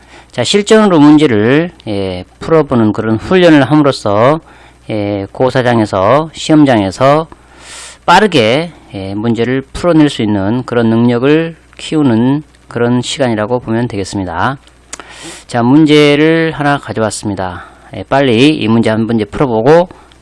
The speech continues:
예, 자도록 할게요. 자, 자, 빈칸 문제죠. 빈칸이 여기 있네요. 여기에 있고, 혹시 어려운 단어라고 해서 주어진 단어가 있는가 보니까 여기에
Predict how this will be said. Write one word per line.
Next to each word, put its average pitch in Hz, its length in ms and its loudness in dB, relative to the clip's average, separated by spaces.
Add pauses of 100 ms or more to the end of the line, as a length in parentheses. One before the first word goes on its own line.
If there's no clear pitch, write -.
(140)
예, 92 280 -12
자도록 107 420 -6 (200)
할게요. 123 580 0 (1500)
자, 101 640 0 (3500)
자, 127 100 -6
빈칸 190 400 2
문제죠. 151 600 4
빈칸이 147 540 4
여기 123 420 2
있네요. 110 600 0
여기에 101 280 -4
있고, 113 580 2 (460)
혹시 160 300 -2
어려운 143 360 4
단어라고 131 300 2
해서 120 160 -4
주어진 117 280 -6
단어가 110 240 -2
있는가 104 280 -2
보니까 117 560 -4
여기에 98 320 -6